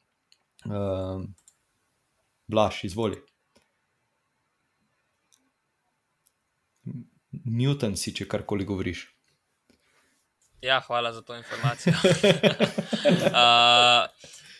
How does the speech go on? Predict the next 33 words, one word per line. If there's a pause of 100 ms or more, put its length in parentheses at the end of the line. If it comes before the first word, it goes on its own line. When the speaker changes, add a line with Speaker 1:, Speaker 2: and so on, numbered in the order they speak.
Speaker 2:
ja,
v
bistvu
jaz
bi
pa
rekel
lih
nasprotno,
ker,
um, (300)
meni
se
pa
jutrišnja
etapa
zdi
že
v
bistvu
zelo
zanimiva. (500)
Um, (960)
ker (140)
je
zelo
težko
določiti,
kdo
bo
zmagal. (640)
Um, (320)
zdaj,